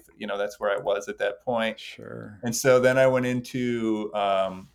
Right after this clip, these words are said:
Speaker 1: art education.
Speaker 2: Okay.
Speaker 1: And, like, right away, I was like, I realized that, like, a school setting was not for me because, like,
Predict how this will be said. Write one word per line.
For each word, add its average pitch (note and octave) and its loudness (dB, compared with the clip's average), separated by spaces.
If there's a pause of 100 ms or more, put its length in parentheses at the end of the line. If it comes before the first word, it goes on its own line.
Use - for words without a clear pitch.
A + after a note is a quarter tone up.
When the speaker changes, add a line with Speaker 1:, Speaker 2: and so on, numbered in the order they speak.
(140)
Speaker 1:
art A2+ 2
education. A#2+ -4 (420)
Speaker 2:
Okay. G2 -12 (960)
Speaker 1:
And, A#2 6
like, A2+ 2
right C#3+ 2
away, C#3 8
I C3+ 12
was C3+ 6
like, A#2+ 4 (540)
I A#2+ 0
realized B2 4
that, A#2 -4
like, G#2+ 0
a - -4
school A2 -4
setting A2 -4
was G2+ -8
not G#2 -2
for G2+ -14
me F#2 -8
because, F#2+ -8
like, - -2